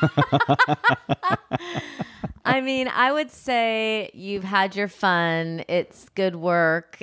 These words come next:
Speaker 2: and maybe wrap it up
Speaker 1: I
Speaker 2: at
Speaker 1: don't
Speaker 2: Walmart and,
Speaker 1: Oh,
Speaker 2: uh,
Speaker 1: get a new job.
Speaker 2: and, like, find something, work for a place where you can use that energy for, like, real good and not, like, where something could really incriminate you at some point, or I don't know,
Speaker 1: I'm with
Speaker 2: or,
Speaker 1: you.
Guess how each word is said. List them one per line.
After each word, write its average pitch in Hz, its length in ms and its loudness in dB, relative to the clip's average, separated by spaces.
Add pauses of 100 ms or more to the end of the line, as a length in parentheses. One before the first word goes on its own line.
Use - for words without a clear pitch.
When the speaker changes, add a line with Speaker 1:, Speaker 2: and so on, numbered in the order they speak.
Speaker 2:
and 156 720 -4
maybe 165 680 -4 (580)
wrap 165 360 2
it 165 100 0
up 143 360 0 (260)
Speaker 1:
I - 100 0
Speaker 2:
at 160 60 2
Speaker 1:
don't 170 100 -2
Speaker 2:
Walmart 160 580 2 (120)
and, 151 400 -6
Speaker 1:
Oh, 113 160 2
Speaker 2:
uh, - 80 0
Speaker 1:
get 101 140 2
a 92 40 0
new 90 160 0
job. 87 280 4
Speaker 2:
and, 262 160 -2
like, 294 200 -2 (220)
find 339 260 0
something, 302 640 -4
work 311 180 0
for 320 120 -2
a 294 40 0
place 269 340 -2
where 254 100 0
you 247 100 -6
can 226 220 -8
use 240 240 -4
that 226 240 2
energy 233 500 0
for, 202 200 -4
like, 165 260 2
real 220 280 0
good 156 360 0
and 151 140 -4
not, 160 260 0
like, 151 380 -2 (420)
where 175 240 0
something 185 460 -2
could 170 260 -6
really 196 320 0
incriminate 175 540 -2
you 160 140 -2
at - 120 -4
some 147 220 -6
point, 147 440 -4
or 135 100 -6
I 202 140 2
don't 151 140 -2
know, 139 140 -2
Speaker 1:
I'm - 100 2
with - 180 2
Speaker 2:
or, - 20 2
Speaker 1:
you. 87 120 2